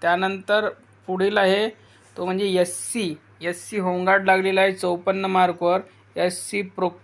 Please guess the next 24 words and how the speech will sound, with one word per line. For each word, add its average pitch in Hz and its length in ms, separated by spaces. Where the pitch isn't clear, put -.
प्रकल्पग्रस्त 185 840
सदुसष्ट 180 600
मार्क, 180 360
एससी 202 760
खेळाडू 175 640
एकोणसत्तर 220 880
मार्क 165 340
आणि 175 460
भूकंपग्रस्त 208 840
एससीमध्ये 185 680
त्र्याऐंशी 185 540
मार्क 185 260
कट 175 180
ऑफ 180 80
गेलेला 165 380
आहे. 165 300
त्यानंतर 185 380
बघा, 196 200
एससी 190 960
जनरल 180 400
एकोणनव्वद 185 720
मार्क 170 280
गेलेला 151 380
आहे. 151 260